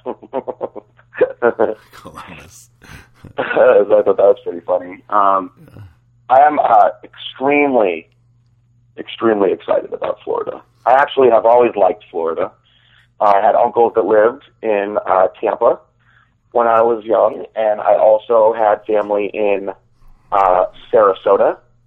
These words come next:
Speaker 2: Oh.
Speaker 1: which now, as an adult, I don't know where any of these places really are in, in relation to each other.
Speaker 2: Well, Sarasota
Speaker 1: Um,
Speaker 2: is an hour from me. It's also up north. We're, we're going down south.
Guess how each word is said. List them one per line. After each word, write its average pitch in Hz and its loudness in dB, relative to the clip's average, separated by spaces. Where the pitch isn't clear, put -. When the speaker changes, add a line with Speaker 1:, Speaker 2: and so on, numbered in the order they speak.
Speaker 2:
Oh. 98 -20
Speaker 1:
which 147 -2
now, 147 2
as 113 -6
an 123 -2
adult, - 2
I 117 2
don't 113 0
know 107 2
where 107 2
any 101 -4
of 95 -8
these 92 -12
places 87 -6
really 92 2
are 92 2
in, - -20
in 90 -16
relation 92 -2
to - -8
each 82 -14
other. 69 -2
Speaker 2:
Well, 147 -8
Sarasota 110 0
Speaker 1:
Um, 101 -2
Speaker 2:
is 117 -14
an 107 -20
hour 127 -12
from 113 -20
me. 117 -16
It's 92 -20
also 117 -12
up 98 -14
north. 104 -16
We're, 120 -12
we're 127 -10
going 135 -10
down 107 -16
south. - -16